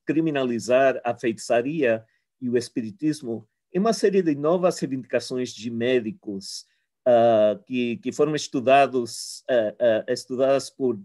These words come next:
por Gabriela no seu livro, ah, Nas Trincheiras da, da Cura, sobre o charlatanismo e curandeirismo,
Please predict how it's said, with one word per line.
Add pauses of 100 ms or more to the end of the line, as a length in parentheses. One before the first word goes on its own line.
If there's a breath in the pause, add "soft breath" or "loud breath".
por
Gabriela
no
seu
livro,
ah, (360)
Nas
Trincheiras
da,
da
Cura,
sobre
o
charlatanismo
e
curandeirismo,